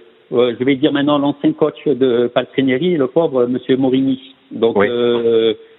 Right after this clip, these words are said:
Speaker 1: je m'entends très bien, euh, via un ami en commun. Donc, euh, on, euh, il m'aide beaucoup, notamment
Speaker 2: Mhm.
Speaker 1: quand j'avais, euh, Damien, aujourd'hui avec
Speaker 2: Oui.
Speaker 1: Paul, avec Fantine. C'est quelqu'un qui me, qui m'aide beaucoup et qui me donne beaucoup de conseils.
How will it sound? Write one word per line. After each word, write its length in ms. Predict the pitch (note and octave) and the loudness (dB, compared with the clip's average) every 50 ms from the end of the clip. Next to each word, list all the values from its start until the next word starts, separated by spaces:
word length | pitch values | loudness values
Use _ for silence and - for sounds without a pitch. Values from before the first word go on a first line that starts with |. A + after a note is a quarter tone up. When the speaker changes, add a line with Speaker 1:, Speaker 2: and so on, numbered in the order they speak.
| _ _ - | _ _ -12
Speaker 1:
je 80 | B2 B2 | -4 -2
m'entends 260 | C#3+ D3+ - E3 E3 | 0 0 0 -2 -4
très 160 | D#3 - F3+ F3 | -2 -2 -4 -2
bien, 400 | D#3 D#3 D#3+ D#3+ D#3+ D#3 C3+ B2 | 0 0 0 2 0 0 -2 -2
euh, 60 | A#2+ A2+ G#2+ | -4 -4 -2
via 280 | B2+ D3 D#3 D#3+ D#3 - - | 0 0 0 0 -2 -4 -4
un 180 | C3+ C3+ C#3+ | -4 -2 -2
ami 280 | C#3+ C#3+ D3 D3+ D#3 D3+ | -2 0 0 0 0 0
en 80 | C#3+ | 0
commun. 480 | C#3+ - D3+ C#3+ C3+ D3+ F3 G#3 G#3+ G3 | 0 -2 -2 0 0 0 -2 -2 -4 -4
Donc, 220 | D#3 C3+ C3+ C3 - D3 | -4 -4 -4 -4 -2 -2
euh, 680 | C3+ C3+ C3 B2+ B2+ B2+ B2+ B2 B2 A#2+ A#2 A#2+ A#2+ - - | -2 -2 -2 -2 -2 -2 -2 -2 -2 -2 -2 -4 -6 -6 -4
on, 160 | C3 C3+ C3 - - - - - | -4 -4 -4 -6 -12 -14 -8 -6
euh, 100 | D3 C#3+ - | -6 -6 -4
il 120 | - D#3 D#3+ | -4 -2 0
m'aide 180 | F3 F3+ D#3+ | 0 0 0
beaucoup, 360 | D#3 G3 F#3 - - G3+ G3 - - - - - - _ - | -2 -2 -2 -2 -2 -2 -2 -4 -8 -14 -20 -20 -20 _ -2
notamment 380 | A#2+ B2+ B2+ C#3+ C#3+ D#3 D#3+ E3 | -2 0 0 0 0 0 0 0
Speaker 2:
Mhm. 100 | E3 D#3 | 0 0
Speaker 1:
quand 100 | D3+ C#3 | 0 0
j'avais, 320 | C3+ C3 C3 C3+ C3+ C3+ C3+ | 0 0 0 0 0 0 0
euh, 160 | B2+ B2 B2 | 0 0 0
Damien, 600 | A#2+ B2 B2 B2 C3+ C#3+ D3 D#3 E3+ F3 F3 - - - - - | 0 -2 -2 -2 0 -2 -2 -2 -2 -4 -6 -8 -8 -10 -6 -4
aujourd'hui 400 | C#3 B2 A#2+ C3 B2+ B2+ C3 C3+ | -4 -2 0 -2 -2 0 0 -2
avec 120 | A#2+ B2+ G#2+ | 0 0 0
Speaker 2:
Oui. 120 | F#2+ F#2+ | 0 0
Speaker 1:
Paul, 180 | A2+ C#3+ D3+ D3+ | 0 0 -2 -2
avec 220 | C3+ B2+ B2+ - | -2 -4 -6 -4
Fantine. 460 | - C3+ C3+ B2+ - - F3 F#3 G3 F#3+ - - - - _ _ | -4 -4 -6 -4 -4 -4 -4 -4 -6 -8 -12 -20 -20 -20 _ _
C'est 120 | - E3+ D#3+ | -6 -4 -2
quelqu'un 340 | - F#3+ F3+ - A#3 A#3 - | -2 -4 -2 -2 -4 -4 -4
qui 160 | - - F3+ | -4 -4 -2
me, 240 | E3+ F3 F3 F#3 F#3+ | 0 0 -2 -2 -4
qui 160 | - - - | -4 -4 -4
m'aide 200 | D#3+ E3+ E3 D#3 | -2 -2 -2 -2
beaucoup 280 | D#3 F#3 F3+ - - A#3+ | -2 -2 0 0 -2 -4
et 60 | A#3 | -2
qui 100 | - E3 | -2 -2
me 80 | D#3+ D#3 | 0 0
donne 160 | D#3+ D#3 D#3 | 0 0 -2
beaucoup 240 | D3+ G3+ - - - | -2 -4 -4 -4 -6
de 60 | - | -2
conseils. 400 | - F#3+ E3 - - D#3 C#3+ | -2 -2 -2 -2 -2 -4 -4